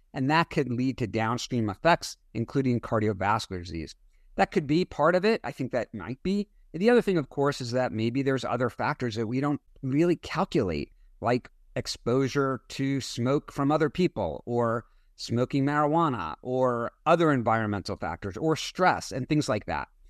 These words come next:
So for me, this was an eye-opener, and here's a person who I didn't think was that significant risk, who I reassured, and it turns out, you know, that he had an M I, and I felt really badly about that.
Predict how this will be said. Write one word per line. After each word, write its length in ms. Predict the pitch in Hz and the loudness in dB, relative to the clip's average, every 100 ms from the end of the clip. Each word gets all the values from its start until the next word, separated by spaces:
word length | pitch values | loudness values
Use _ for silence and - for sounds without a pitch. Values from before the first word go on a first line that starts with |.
| - - | -20 -4
So 180 | 208 - | -2 0
for 160 | - 185 | 2 4
me, 260 | 208 226 | 4 2
this 180 | 160 185 | 2 0
was 140 | 175 143 | -2 -4
an 140 | 139 123 | -4 -4
eye-opener, 680 | 120 160 147 110 101 98 113 | -2 2 2 0 -6 -4 -4
and 140 | 120 | -6
here's 300 | 123 156 147 | -2 0 0
a 60 | 113 | -4
person 340 | 131 131 120 | -4 -4 0
who 80 | 127 | 0
I 60 | |
didn't 240 | 123 151 208 | 0 0 2
think 160 | 165 | 2
was 100 | 123 | 0
that 160 | 113 107 | -2 -4
significant 400 | - 104 101 90 | -4 -6 -6 -6
risk, 240 | 95 123 | -6 -6
who 120 | - 127 | -2 0
I 40 | |
reassured, 840 | 120 135 135 - 175 190 101 107 - _ | 0 0 0 2 2 4 2 -2 -8 _
and 260 | 143 151 160 | -4 0 0
it 120 | 147 | -2
turns 340 | - 175 180 143 | -2 0 0 0
out, 320 | 156 185 175 _ | 2 2 0 _
you 120 | 131 | -4
know, 160 | 143 175 | 2 2
that 180 | 156 151 - _ | 2 0 -4 _
he 160 | 139 | -4
had 160 | 160 175 | 0 0
an 100 | 160 | 2
M 120 | 147 | 2
I, 180 | 180 135 | 2 2
and 140 | 98 | 0
I 120 | 127 170 | -4 -6
felt 220 | - 233 92 | 2 4 4
really 260 | 117 156 | 2 0
badly 360 | 107 98 170 90 | 0 0 0 -2
about 300 | - 55 - | -6 -10 -10
that. 200 | 50 | -12